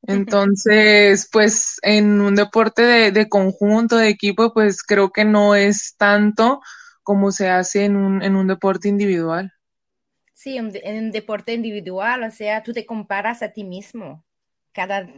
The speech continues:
Speaker 1: todo el tiempo haces la comparación con la versión que tú eras ayer y la versión que eres hoy y lo que quieres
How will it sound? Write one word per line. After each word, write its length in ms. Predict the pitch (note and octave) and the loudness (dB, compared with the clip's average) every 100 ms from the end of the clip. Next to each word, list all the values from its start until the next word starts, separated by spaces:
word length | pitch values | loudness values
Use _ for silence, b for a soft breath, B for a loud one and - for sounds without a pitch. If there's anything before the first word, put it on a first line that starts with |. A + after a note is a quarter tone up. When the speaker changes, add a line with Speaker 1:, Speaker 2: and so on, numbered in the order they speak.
| - | -6
Speaker 1:
todo 200 | G#3+ G#3+ | 0 0
el 100 | G#3 | -2
tiempo 340 | A#3+ B3 D4 | -8 -6 -6
haces 240 | C4+ A#3+ A#3+ | -6 -8 -8
la 140 | A3 | -6
comparación 880 | G#3+ G#3 G3+ F3 - G#3+ A#3+ B3+ A#3+ | -6 -6 -8 -8 -10 -10 -10 -10 -8
con 240 | G#3+ A3 | -8 -6
la 80 | G#3 | -6
versión 720 | F#3+ F#3+ - G#3+ A3 A3 G#3+ _ _ _ - | -6 -8 -8 -8 -6 -6 -8 _ _ _ -10
que 120 | A3+ | -8
tú 180 | A3+ G#3+ | -6 -4
eras 340 | A3 G#3+ A3 | 0 0 -2
ayer 560 | F#3+ G3 A#3 C#4+ D#4+ D#4+ | -4 -4 0 0 -2 -6
y 80 | - | -10
la 120 | G#3 | -8
versión 600 | F#3+ G#3 G#3 G#3+ G#3+ G#3+ - | -6 -8 -8 -10 -10 -14 -12
que 180 | G3+ | -8
eres 260 | F#3+ G3+ G3+ | -8 -8 -12
hoy 500 | - A3+ C4 D4 C4+ - | -6 0 0 0 -4 -10
y 280 | A3+ G#3 A3 | -10 -10 -6
lo 140 | A3 | -8
que 120 | A3+ | -8
quieres 460 | - G3+ G3+ G#3+ _ | -10 -8 -8 -10 _